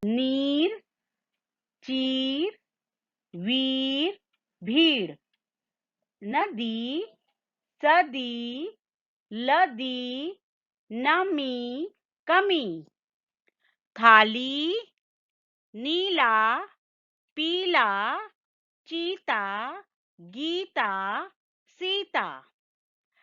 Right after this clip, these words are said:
दीदी, सीटी, मीठी, लीची,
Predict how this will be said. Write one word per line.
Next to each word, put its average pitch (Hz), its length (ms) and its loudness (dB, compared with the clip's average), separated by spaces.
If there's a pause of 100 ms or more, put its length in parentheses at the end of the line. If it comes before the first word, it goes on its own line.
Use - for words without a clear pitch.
(320)
दीदी, 269 840 -4 (720)
सीटी, 285 920 -6 (720)
मीठी, 269 1120 -6 (600)
लीची, 285 1000 -6